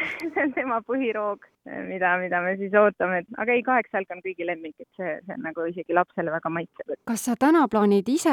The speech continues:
Speaker 2: pidulaua katta sünnipäevaks või, või arvad, et õhtul pigem plaanid välja minna?
Speaker 1: Jaa, me lähme täna, täna lähme välja, et oma sünnipäeval on jah, selline võimalus valida, et kas tahad pingutada või mitte. Alati olen varasemad aastad teinud suure tordi,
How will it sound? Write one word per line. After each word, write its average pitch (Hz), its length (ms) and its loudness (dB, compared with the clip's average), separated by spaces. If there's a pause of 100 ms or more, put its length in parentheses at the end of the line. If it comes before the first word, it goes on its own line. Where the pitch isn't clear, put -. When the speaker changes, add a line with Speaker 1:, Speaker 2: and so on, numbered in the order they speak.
Speaker 2:
pidulaua 180 560 2
katta 190 320 -2
sünnipäevaks 175 720 0
või, 208 140 4 (100)
või 240 160 6
arvad, 285 300 6
et 196 100 0
õhtul 262 240 2
pigem 202 320 4
plaanid 214 300 6
välja 254 240 6
minna? 185 320 4 (220)
Speaker 1:
Jaa, 240 280 10
me 226 160 8
lähme 247 240 10
täna, 214 240 4 (280)
täna 226 280 6
lähme 208 300 0
välja, 262 360 2
et 196 300 -2
oma 226 240 0
sünnipäeval 185 560 -2
on 185 140 -6
jah, 202 140 -8
selline 170 360 -6 (220)
võimalus 196 500 4
valida, 208 480 6
et 185 160 0
kas 196 160 -8
tahad 220 300 -2
pingutada 196 560 -2
või 208 100 -2
mitte. 240 220 4
Alati 254 320 4
olen 190 180 0
varasemad 202 480 -2
aastad 202 320 -6
teinud 196 320 -8
suure 226 260 0
tordi, 233 440 2